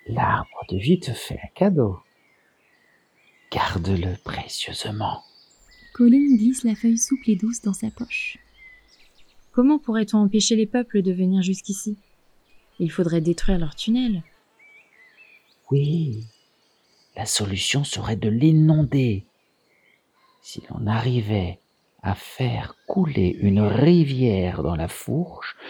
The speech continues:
Speaker 1: l'eau s'infiltrerait dans la roche et rendrait impraticable leur tunnel. Mais, pour cela, il faudrait une fleur des eaux.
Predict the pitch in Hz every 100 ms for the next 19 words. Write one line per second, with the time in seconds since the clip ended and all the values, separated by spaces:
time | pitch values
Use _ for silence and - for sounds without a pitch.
0 | - - 113 143 120 120 113 - - 110
1 | 135 175 170 - 151 127 107 101 104 160
2 | 190 - 127 - - 135 127 117 139 -
3 | 120 117 - - 127 170 - 151 - 107
4 | 104 95 80 80 - 90 85 64 - -
5 | _ _ _ _ _ _ _ _ _ _
6 | _ _ _ - - 71 110 110 - _
7 | _ _ _ - - - 98 123 - -
8 | - _ 107 - - - 78 - - -
9 | - 62 67 58 78 92 104 98